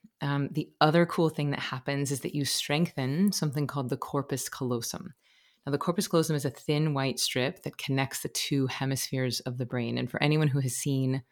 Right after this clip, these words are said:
Jill Bolte Taylor's My Stroke of Insight ted Talk, which I watched last night with my mom and sister, 'cause I wanted them to see, you know, the impacts of a stroke on a brain. Um, she actually holds a human brain in her hand. And she was a Harvard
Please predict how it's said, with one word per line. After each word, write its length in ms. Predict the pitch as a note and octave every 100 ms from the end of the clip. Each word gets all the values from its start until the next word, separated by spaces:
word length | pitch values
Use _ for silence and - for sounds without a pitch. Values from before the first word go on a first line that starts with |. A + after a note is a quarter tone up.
| - - - -
Jill 220 | C3 C#3
Bolte 340 | C3 B2+ C#3 B2+
Taylor's 640 | C#3 C3 B2+ B2+ - - -
My 200 | C3 C3
Stroke 260 | - C3+
of 80 | B2+
Insight 560 | A#2+ C3 - A#2+ A#2 -
ted 220 | - D3+
Talk, 320 | - A2+ D#3
which 180 | - -
I 120 | C3
watched 320 | B2+ B2 B2 B2+
last 200 | A#2+ C3
night 160 | B2
with 100 | B2+
my 120 | C3
mom 240 | B2+ B2 B2+
and 100 | B2+
sister, 480 | B2 - C3+ F#3+ F#3
'cause 140 | - -
I 60 | E3
wanted 200 | D3+ C#3+
them 140 | C#3+
to 140 | - C#3+
see, 420 | - C3+ C3+ C3 - - - _
you 100 | E3
know, 60 | C3+
the 140 | C#3
impacts 340 | C#3 C3 C3 -
of 80 | B2
a 20 |
stroke 320 | - B2+ B2+
on 60 | C3+
a 40 |
brain. 440 | B2+ B2 B2 E3 - - - _ -
Um, 240 | C3+ B2+
she 160 | - E3+
actually 200 | D#3+ D#3
holds 340 | B2 E3+ E3
a 40 | D#3+
human 300 | F3 D3 C3
brain 300 | C3+ B2 -
in 80 | C3
her 80 |
hand. 320 | A#2+ B2 A#2 -
And 140 | C#3+
she 160 | - D#3+
was 160 | D3
a 100 | -
Harvard 540 | C3+ D3 C#3 C#3 C3